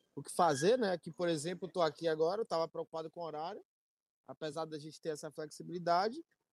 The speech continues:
mas, é, você tendo, não é nem s-, só organização, é você, você saber escolher, determinar aquilo que é prioridade,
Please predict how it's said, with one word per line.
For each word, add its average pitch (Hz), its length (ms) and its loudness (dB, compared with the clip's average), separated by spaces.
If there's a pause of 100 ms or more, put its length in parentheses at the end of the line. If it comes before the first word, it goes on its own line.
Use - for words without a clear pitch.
(300)
mas, 170 600 4
é, 165 600 0
você 185 460 -6 (100)
tendo, 185 1160 -4 (680)
não 269 100 -12
é 320 40 -8
nem 453 220 -6
s-, - 440 -10
só 220 420 -4
organização, 170 840 -6
é 147 80 -10
você, 233 840 0 (500)
você 196 400 0 (600)
saber 208 580 2
escolher, 160 800 0
determinar 170 960 -2
aquilo 220 440 -6
que 196 220 -4
é 180 100 0
prioridade, 170 880 -2